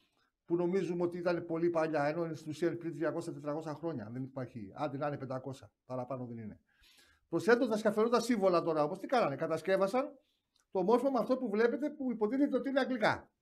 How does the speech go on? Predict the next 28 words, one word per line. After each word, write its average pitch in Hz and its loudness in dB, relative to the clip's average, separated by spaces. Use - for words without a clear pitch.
Ουσιαστικά, 190 0
στη - -8
γραφή 180 2
και 277 2
στη 254 0
γλώσσα 208 6
τους, 160 -6
αλλοίωσαν 208 4
τα 175 -2
δικά 196 2
μας 240 0
σύμβολα 208 2
της 170 -2
δημιουργίας 151 -4
και 170 0
εγκλωβίζουν 170 4
τα 170 0
δημιουργήματα, 160 -2
εμάς 170 2
δηλαδή, 127 -4
μέσω 226 2
της 202 -8
δικιάς 190 6
μας, 254 -2
αλλοιωμένης 185 6
γραφής 208 4
και 185 0
γλώσσας, 160 -2